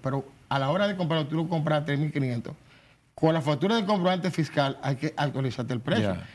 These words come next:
Speaker 1: Eso es el equilibrio e-, e-, económico. Entonces, Carlos Pimentel dice que ese equilibrio solamente se da por incremento de precio, pero ojo, las escuelas, el programa de edificaciones escolares de Danilo Medina,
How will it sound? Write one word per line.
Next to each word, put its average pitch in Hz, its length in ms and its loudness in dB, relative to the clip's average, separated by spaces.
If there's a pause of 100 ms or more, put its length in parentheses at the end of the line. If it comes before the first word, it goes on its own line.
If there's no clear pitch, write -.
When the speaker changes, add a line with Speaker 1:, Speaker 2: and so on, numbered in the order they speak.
Speaker 1:
Eso 147 300 2
es 170 160 -2
el 156 100 2
equilibrio 147 460 0
e-, 151 260 -2
e-, 151 200 0
económico. 156 460 0
Entonces, 175 400 0 (420)
Carlos 208 240 4
Pimentel 220 260 2
dice 180 240 2
que 170 80 0
ese 185 160 0
equilibrio 202 460 2
solamente 180 360 0
se 165 140 0
da 135 240 0 (460)
por 151 160 2
incremento 156 340 0
de 156 140 0
precio, 131 420 -2
pero 135 180 2
ojo, 151 400 2 (380)
las 160 240 2
escuelas, 160 640 2
el 151 120 2
programa 190 440 2
de 208 180 2
edificaciones 170 640 0 (160)
escolares 156 440 2
de 151 140 0
Danilo 143 320 0
Medina, 117 380 -4